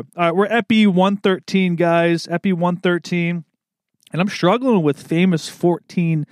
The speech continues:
number fourteen athletes. I was thinking Dan Fouts. Did Dan Fouts wear a fourteen?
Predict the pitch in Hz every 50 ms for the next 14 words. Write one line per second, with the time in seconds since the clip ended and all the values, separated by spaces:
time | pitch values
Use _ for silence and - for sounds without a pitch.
0 | _ _ _ _ _ _ - - 170 180 175 - 190 180 170 - - 165 143 135
1 | 139 147 156 147 - 139 113 - - - 139 - 202 220 226 196 147 - - 147
2 | 143 156 180 180 151 - - - - - 143 196 220 226 - - - - - _
3 | _ _ _ _ _ _ _ _ _ _ - 139 135 160 175 214 269 269 202 -
4 | - - 151 165 190 214 196 - - 180 170 175 156 147 - _ - 165 180 196
5 | - - - - 156 160 170 190 196 202